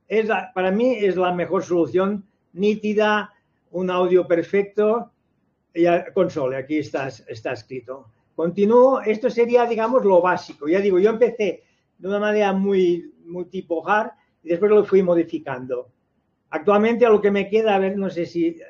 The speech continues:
aquí lo explico, si banda estre-, la T X. Pues continúo con el T S dos mil, lo utilizo solo para transmitir en cuatro tres dos,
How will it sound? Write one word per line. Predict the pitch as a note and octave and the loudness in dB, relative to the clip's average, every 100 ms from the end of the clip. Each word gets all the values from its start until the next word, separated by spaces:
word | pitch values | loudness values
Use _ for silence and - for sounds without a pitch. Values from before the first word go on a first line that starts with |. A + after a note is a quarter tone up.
| D#3+ | -16
aquí | D3 | -6
lo | E3+ D3 | -4 -6
explico, | A2 - F#3+ F#3+ G#3 | -10 -8 -8 -4 -8
si | - C#3+ | -6 -8
banda | C#3 C3+ C#3 | -6 -8 -10
estre-, | C#3 F#3 | -12 -4
la | F3 F#3 | 0 2
T | F#3 G3 | 4 2
X. | E3 C#3+ C#3 - _ _ _ | 2 -2 -14 -16 _ _ _
Pues | F3 E3+ | -4 0
continúo | G#3 F#3+ A3 B3+ C4 | 0 2 4 4 4
con | A3+ A3 | 2 2
el | G3+ | 2
T | A3 | 2
S | G#3+ F#3+ | 2 4
dos | G3 F#3 | 4 4
mil, | F#3+ A#3 A#3+ A#3+ _ _ | 2 2 0 -2 _ _
lo | E3+ | -4
utilizo | F#3 F#3 A3+ A3 G#3 | -2 -2 -6 -2 -4
solo | - G#3 F#3 | 0 0 2
para | F3+ E3+ | 2 0
transmitir | F3 E3+ F#3 F3+ G3+ | 0 -2 -4 -2 -2
en | |
cuatro | F#3 F3+ E3+ E3+ | 0 -2 0 0
tres | F3+ E3+ D3+ | 2 0 0
dos, | D3+ G#3 B3 - | 0 0 0 -6